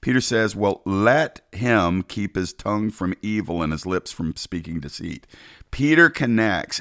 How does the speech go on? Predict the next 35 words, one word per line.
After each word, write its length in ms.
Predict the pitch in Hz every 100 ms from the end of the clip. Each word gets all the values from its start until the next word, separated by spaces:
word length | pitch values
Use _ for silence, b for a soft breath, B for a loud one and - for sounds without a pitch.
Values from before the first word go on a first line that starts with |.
| -
a 120 | 92
blessed, 580 | 78 101 107 120 - 95
good, 340 | 104 101 95
satisfied, 640 | - 95 98 101 104 98
fulfilled, 680 | - - 90 - 95 98 92 - b b b b 78
glorious 680 | 104 98 117 120 113 - -
life 560 | 92 87 73 71 - - _ _ _ _
that 160 | - 92
is 140 | 90
extended 1040 | 87 - - - 127 131 107 78 80 - - 90
in 160 | 92 -
health 520 | - 101 113 120 -
and 200 | - 90
some 220 | - 110 110
form 340 | 98 101 92
of 160 | 80 - B B B
prosperity 800 | - 98 - - 98 104 95 80
in 80 | 76
the 80 | 78
sense 340 | - 90 -
of 160 | 90 73 -
God's 420 | 92 92 80 -
blessing 720 | - 90 85 95 101 - 82
and 120 | 76
favor 400 | - 92 107 87
on 80 | 78
your 100 | 76
life. 160 | 76 - B B B
Peter 160 | 117 107
says, 220 | 107 98
"Hey, 160 | 117
if 140 | 98 87
you 120 | 113
want 420 | 101 92 101 107
that, 300 | 127 131 139